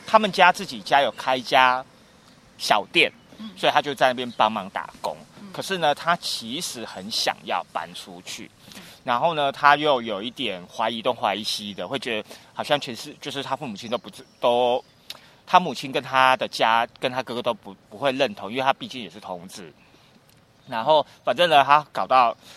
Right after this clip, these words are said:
Speaker 1: 不能说搞到，而是说他太压抑自己了，所以就会去看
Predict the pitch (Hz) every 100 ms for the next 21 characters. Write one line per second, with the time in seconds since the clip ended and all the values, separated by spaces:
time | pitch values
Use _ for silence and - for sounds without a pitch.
0 | - 254 220 214 - 101 143 135 165 180
1 | 160 160 160 _ _ - 175 170 175 -
2 | - - 170 135 135 123 135 110 - 117
3 | - 65 76 82 101 160 135 110 143 143
4 | 127 - 131 - 123